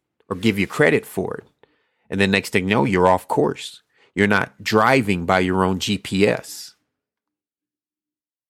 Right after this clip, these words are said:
You're on someone else's program. So again, three things. Start moving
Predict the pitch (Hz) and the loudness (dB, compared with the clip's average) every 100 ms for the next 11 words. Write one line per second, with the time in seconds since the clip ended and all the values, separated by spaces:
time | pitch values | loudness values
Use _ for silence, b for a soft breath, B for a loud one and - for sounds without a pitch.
0 | _ _ _ _ - 98 90 - - 92 | _ _ _ _ -4 0 0 0 -2 0
1 | 92 90 - 92 - 117 113 - - - | 0 0 -4 -10 -2 0 0 -4 -10 -14
2 | _ _ _ _ _ _ _ _ _ _ | _ _ _ _ _ _ _ _ _ _
3 | _ - - 101 95 113 90 90 - - | _ -4 2 2 4 2 2 -2 -12 -2
4 | 120 160 - 123 85 - - - _ _ | 2 2 2 0 0 -6 -20 -20 _ _
5 | _ _ _ _ _ - - 123 127 98 | _ _ _ _ _ -8 0 2 2 2
6 | 110 120 139 135 139 | 2 4 2 0 -4